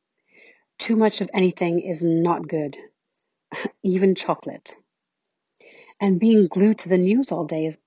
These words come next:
bound to make anyone insane. With the enforced slower pace of life, I was able to take charge of the energy I brought into my home and tend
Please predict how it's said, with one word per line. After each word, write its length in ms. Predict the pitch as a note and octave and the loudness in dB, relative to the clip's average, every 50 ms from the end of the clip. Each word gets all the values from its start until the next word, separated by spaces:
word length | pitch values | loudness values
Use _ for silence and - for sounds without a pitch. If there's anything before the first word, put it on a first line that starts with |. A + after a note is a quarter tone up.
| _ _ _ - | _ _ _ -12
bound 260 | - - A3+ A3+ G3 | -8 -4 -2 -2 -2
to 100 | - F#3+ | -2 -4
make 220 | F#3+ F3+ F#3 - _ _ _ _ - | -6 -6 -6 -10 _ _ _ _ -8
anyone 520 | - A#3 A#3+ B3 A#3+ G#3 F3 E3+ E3 D3+ | -4 -2 -2 0 -2 -2 -2 -6 -8 -8
insane. 540 | C#3 D#3+ D#3+ - - - E3+ D#3 D3+ D3+ - _ _ _ _ _ _ _ _ _ _ _ _ _ _ _ _ _ _ _ _ _ _ _ _ _ _ _ _ _ _ _ _ _ _ _ _ - _ - _ _ _ _ _ _ | -10 -12 -14 -14 -14 -16 -16 -16 -16 -20 -20 _ _ _ _ _ _ _ _ _ _ _ _ _ _ _ _ _ _ _ _ _ _ _ _ _ _ _ _ _ _ _ _ _ _ _ _ -20 _ -20 _ _ _ _ _ _
With 180 | F#3+ A3+ G#3 F#3+ | 2 2 4 4
the 120 | A#3+ A#3 | 6 6
enforced 640 | A3+ A3 - - - - C4+ C#4+ C#4+ - - - - | 6 4 2 0 -2 0 2 2 2 0 -4 -10 -16
slower 360 | - - - G3+ F#3+ F#3+ F#3 F#3 | -16 -6 0 2 4 4 4 2
pace 320 | - - F3 F3+ - - | 0 -4 -6 -6 -6 -8
of 100 | D#3+ - | -10 -6
life, 540 | E3 E3 D#3 D3 D#3 D#3+ - - - - - - | -6 -6 -6 -6 -8 -12 -14 -16 -20 -20 -14 -6
I 100 | F#3 F3 | -2 -2
was 180 | F3 E3 E3+ | 0 2 2
able 180 | F#3 F3+ F#3+ F#3 | 2 2 2 -2
to 140 | - F#3+ - | -2 -6 -8
take 320 | - - - G#3 G#3+ - | -8 -12 -12 -14 -14 -12
charge 320 | - - G3+ F3+ F3+ F3 | -6 -4 -2 -2 -2 -2
of 100 | F#3 E3+ | -4 -4
the 140 | - F#3+ F3+ | -2 0 0
energy 400 | E3 E3 D#3+ D3+ D3+ E3 D#3+ D#3+ - | 0 -2 -4 -6 -8 -10 -12 -12 -14
I 40 | E3 | -16
brought 300 | - - F3+ E3 E3+ - _ | -8 -6 -6 -6 -6 -6 _
into 300 | F#3+ F#3+ F#3 - - G3+ | -4 -4 -4 -4 -4 -4
my 120 | F#3+ F3+ | -4 -4
home 440 | E3+ - F3 D#3+ D#3 D#3 D3+ D3+ D#3+ _ _ _ _ _ - - - - - - - _ _ _ _ - | -4 -6 -8 -8 -6 -8 -8 -10 -14 _ _ _ _ _ -20 -20 -20 -20 -20 -20 -20 _ _ _ _ -4
and 220 | F#3 F3+ F3 - - - | -4 -2 -2 -4 -8 -12
tend 520 | - - - G#3+ G#3+ G3+ F#3 E3+ D#3+ | -12 -10 -2 0 2 2 2 0 -2